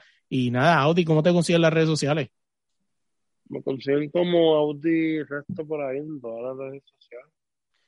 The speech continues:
Speaker 1: A Bill Jean-Pierre la buscas en Twitter como Bill Jean-Pierre. Bill está de, de, de cumpleaños, así que felicidades. Eh, realmente cumple cincuenta años, no son sesenta, pero, <laughs>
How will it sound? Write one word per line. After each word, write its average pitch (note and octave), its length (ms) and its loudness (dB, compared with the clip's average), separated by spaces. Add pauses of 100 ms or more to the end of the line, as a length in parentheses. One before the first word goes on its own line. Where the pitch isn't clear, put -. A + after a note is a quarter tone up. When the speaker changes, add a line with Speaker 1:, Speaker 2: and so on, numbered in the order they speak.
(120)
Speaker 1:
A C3 120 0
Bill C3 160 2
Jean-Pierre E3 380 4
la F3 80 6
buscas D#3 340 4
en D3 160 2
Twitter D#3+ 360 2
como D3 280 2
Bill C#3+ 200 2
Jean-Pierre. D#3 520 4
Bill D#3 220 4
está D3 260 0
de, C#3+ 280 4
de, B2+ 420 0
de B2 140 -6
cumpleaños, C#3 600 -2
así D3 120 -6
que C#3 120 -2
felicidades. D3+ 800 2 (340)
Eh, B2+ 600 2
realmente D3+ 480 2
cumple D#3+ 260 2
cincuenta C#3+ 580 2
años, D3 440 2
no C#3 100 -8
son C3 140 -4
sesenta, C#3 600 -2 (260)
pero, C3 180 4
<laughs> - 280 -6